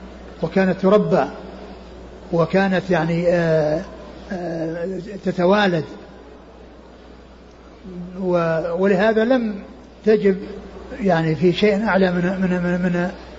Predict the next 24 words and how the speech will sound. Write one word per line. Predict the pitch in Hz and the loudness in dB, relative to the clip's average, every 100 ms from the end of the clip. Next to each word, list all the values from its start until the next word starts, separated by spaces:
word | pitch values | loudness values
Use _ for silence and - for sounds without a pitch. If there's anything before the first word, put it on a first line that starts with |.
| - - - - - - - | -18 -16 -18 -18 -18 -10 -2
من | 165 | 0
الجذعة. | 196 196 190 156 165 123 120 - - - - - - - - - - | 4 4 4 4 2 -2 -8 -16 -20 -20 -20 -20 -20 -20 -20 -16 -2
ولهذا | 180 202 240 220 | 2 4 4 4
لا، | 214 240 - - - - - | 2 0 -6 -18 -20 -20 -2
كله | 269 254 233 | 2 4 4
من | 226 | 2
هذه | 202 233 208 | 2 2 4
الأربع | 226 240 247 220 - - - - | 4 2 0 -4 -14 -18 -18 0
لا | 247 | 2
تجزي | 247 247 208 202 | 4 2 4 2
في | 180 220 175 214 | 2 -4 0 2
الأضحية. | 196 - 160 120 - - - - - - - - - 180 | 2 0 -2 -2 -6 -18 -18 -20 -20 -20 -20 -20 -14 -2
الأضحية | 190 190 196 | 0 2 2
لا | 220 262 | 6 6
يضحى | 220 220 - 175 | 6 2 -2 0
لا | 190 | 2
بجذعة | 196 190 190 185 214 | 2 2 2 2 2
ولا | 170 165 | 2 2
بحقة | 156 208 220 220 | 2 2 2 2
ولا | 185 160 | 2 0
بنت | 160 165 | -4 -2
لبون | 175 214 208 | 4 4 4
ولا | 170 170 | 2 0
مخاض، | 175 220 | 2 2